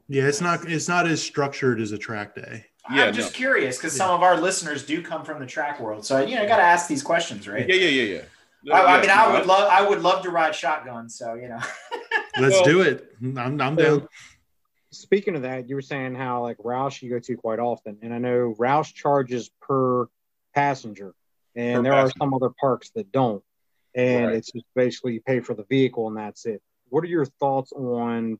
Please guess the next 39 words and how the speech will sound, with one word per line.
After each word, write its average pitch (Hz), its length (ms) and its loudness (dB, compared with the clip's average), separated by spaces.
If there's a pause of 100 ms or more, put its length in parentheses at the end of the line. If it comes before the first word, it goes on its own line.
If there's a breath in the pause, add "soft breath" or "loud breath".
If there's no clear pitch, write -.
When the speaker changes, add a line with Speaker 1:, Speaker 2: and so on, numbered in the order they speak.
Speaker 4:
places 117 840 -4
charging 117 440 -2
for 117 100 -10
the 110 60 -6
passengers 113 600 -6
or 101 80 -8
not? 101 440 -8
Do 107 80 -16
you 107 100 -12 (100)
think 117 280 -2
that's 107 400 -6 (360)
good 135 200 2
for 151 80 -2
the 147 80 -2
parks, 143 480 -2
or 113 260 -2
does 117 200 -6 (140)
it 120 140 -6
deter 127 400 -2 (100)
people 120 280 -2
from 113 140 -6
wanting 113 200 -4
to 95 80 -10
come? 110 300 -6 (480)
Speaker 2:
I, 147 260 2
I 139 80 2
think 160 320 -2
if 127 180 -4
you're 151 200 -4
gonna 160 220 -2
come 151 420 -8
and 139 100 -2
have 131 220 -4
fun 139 400 -4
and 107 180 -4
use 123 240 -4
the 120 100 -12
facilities, 135 1000 -2
and 95 520 -6